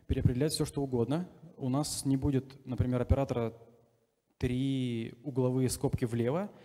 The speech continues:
как может нас сделать в скале, потому что, ну, в общем,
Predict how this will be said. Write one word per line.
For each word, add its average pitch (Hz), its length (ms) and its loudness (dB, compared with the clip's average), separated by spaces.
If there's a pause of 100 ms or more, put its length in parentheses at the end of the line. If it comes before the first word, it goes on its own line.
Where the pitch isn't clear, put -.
(180)
как 139 180 -4
может 135 320 0
нас 131 200 2
сделать 131 360 0
в - 80 -12
скале, 127 400 -4 (320)
потому 139 280 -2
что, 151 600 0
ну, 143 160 -2
в 131 60 -2
общем, 120 360 -6